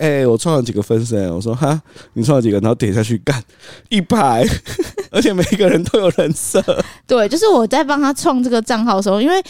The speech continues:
Speaker 2: Google 账号还好，他就可以创。我发现 Google 它是你太密集的创，他会觉得你是机器人，所以他需要手机验证。然后通常这时候我就停住。
Speaker 1: 嗯。
Speaker 2: 对，然后我就用这些 Google 账号再去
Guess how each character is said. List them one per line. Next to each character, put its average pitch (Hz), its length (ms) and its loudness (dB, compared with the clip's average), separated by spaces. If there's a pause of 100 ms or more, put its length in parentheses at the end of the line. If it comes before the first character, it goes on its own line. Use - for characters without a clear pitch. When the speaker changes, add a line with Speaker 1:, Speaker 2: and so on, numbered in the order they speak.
(460)
Speaker 2:
Google 311 320 2
账 247 140 0
号 254 140 2
还 170 180 -4
好， - 300 -8
他 233 100 0
就 247 100 2
可 233 140 0
以 180 140 -2
创。 - 200 -2 (100)
我 202 80 -2
发 247 120 2
现 359 160 2
Google 277 300 2
它 247 180 0
是 269 140 0
你 208 100 -2 (100)
太 285 200 -2
密 262 180 4
集 - 120 -4
的 190 100 -2
创， 247 180 -2
他 208 140 -2
会 226 120 2
觉 - 120 -4
得 160 80 -4
你 131 80 -10
是 185 80 -6
机 160 180 -12
器 127 200 -10
人， 69 120 -14 (320)
所 277 100 0
以 254 60 2
他 233 60 0
需 240 100 -2
要 208 80 2
手 185 220 -6
机 170 160 -10
验 165 160 -4
证。 185 100 0
然 196 100 2
后 247 60 4
通 247 160 2
常 214 160 0
这 214 80 0
时 196 80 -2
候 180 80 0
我 143 40 -6
就 170 120 -6
停 - 240 -10
住。 - 180 -12 (880)
Speaker 1:
嗯。 80 160 -14 (220)
Speaker 2:
对， 165 320 -2
然 208 160 -2
后 269 220 4
我 196 80 0
就 214 100 2 (300)
用 233 200 0
这 226 80 -2
些 220 200 0
Google 196 300 -2
账 185 120 -6
号 190 80 -2
再 190 80 0
去 196 160 -2